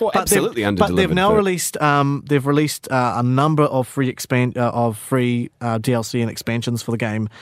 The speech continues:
Speaker 2: in order to start delivering on those promises. And you know what? Uh, the version now, I think it's called, uh, No Man's Sky Next.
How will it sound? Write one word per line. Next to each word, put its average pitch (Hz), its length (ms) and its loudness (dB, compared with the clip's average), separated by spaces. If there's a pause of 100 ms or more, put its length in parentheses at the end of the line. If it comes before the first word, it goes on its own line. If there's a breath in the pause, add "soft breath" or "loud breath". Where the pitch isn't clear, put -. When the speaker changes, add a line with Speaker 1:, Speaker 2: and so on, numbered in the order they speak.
(240 loud breath)
Speaker 2:
in 135 100 0
order 127 180 2
to 120 460 0 (180)
start 123 340 -2
delivering 123 480 0
on 139 120 4
those 139 160 2
promises. 175 460 -2
And 139 280 2
you 175 80 2
know 190 140 2
what? 214 240 0 (340 loud breath)
Uh, 147 220 4
the 147 200 0
version 151 460 0
now, 139 320 4
I 120 100 0
think 143 200 0
it's - 140 -6
called, 135 220 0
uh, 123 600 2
No 131 160 0
Man's 127 180 0
Sky 123 200 0
Next. 113 540 -6